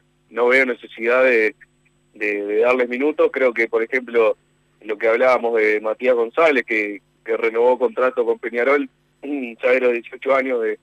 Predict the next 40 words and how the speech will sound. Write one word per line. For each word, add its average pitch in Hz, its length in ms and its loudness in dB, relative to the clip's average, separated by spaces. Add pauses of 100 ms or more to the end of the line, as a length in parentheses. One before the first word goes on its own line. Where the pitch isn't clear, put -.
(380)
de 120 100 0
las 120 100 2
divisiones 123 440 -2
formativas, 147 560 2 (800)
es 123 200 -6
el 135 100 -2
partido 143 480 0
para 127 240 4
ver 139 200 2
si, 107 360 -8 (640)
si, 110 200 -12
si - 160 -14
puede 135 200 0
tener 139 240 2
más 143 160 0
minutos 151 340 -2
la 127 80 2
temporada 117 380 2
que 120 100 0
viene. 139 340 0 (600)
Por 110 120 -2
ejemplo, 107 560 0 (100)
Alejo 110 380 -4
Cruz, 147 320 0
Valentín 110 320 0
Rodríguez, 123 580 0 (460)
que 113 100 -8
no 127 120 -4
quiere 151 200 0
decir 165 440 0 (400)
que 107 140 -12
yo 127 80 -4
los 127 120 -2
considere 120 440 -4
titulares 110 460 -4
a 104 60 -4
todos, 131 260 2
porque 104 240 -6
ahora 120 260 2
ya 117 220 0